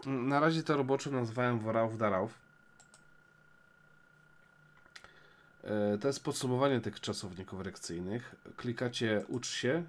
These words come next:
i patrzcie, co się dzieje. Ich habe, hm, hm, hm, vergessen. Ja już o tym zapomniałem. I teraz klikacie właściwe,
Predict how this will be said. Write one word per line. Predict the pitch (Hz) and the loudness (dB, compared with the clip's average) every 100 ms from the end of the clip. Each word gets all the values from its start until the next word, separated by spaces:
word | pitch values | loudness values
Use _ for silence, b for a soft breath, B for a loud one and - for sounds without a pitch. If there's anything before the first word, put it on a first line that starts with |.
| - | -10
i | |
patrzcie, | 117 110 - 113 | -8 -8 -8 -10
co | - | -8
się | 101 101 | -8 -8
dzieje. | 90 76 - - - - _ _ B B B B B B B B B | -10 -12 -14 -20 -20 -20 _ _ B B B B B B B B B
Ich | 120 117 | -10 -2
habe, | 139 120 117 104 98 - - | -2 2 2 0 -2 -10 -8
hm, | 127 | -6
hm, | 104 101 | -4 -2
hm, | 120 | -2
vergessen. | 120 98 92 92 - 78 - B B B - | -2 -6 -4 -6 -6 -8 -14 B B B -6
Ja | 123 135 | 2 4
już | 143 120 | 2 0
o | 110 | -4
tym | 110 104 | -4 -4
zapomniałem. | 104 98 98 85 87 | -4 -6 -6 -6 -10
I | 117 | -8
teraz | 135 131 - | -6 -6 -4
klikacie | 127 127 139 - 120 | -4 -2 -2 -2 -4
właściwe, | 117 107 - 135 120 110 110 107 | -4 -6 -6 -6 -2 0 0 -2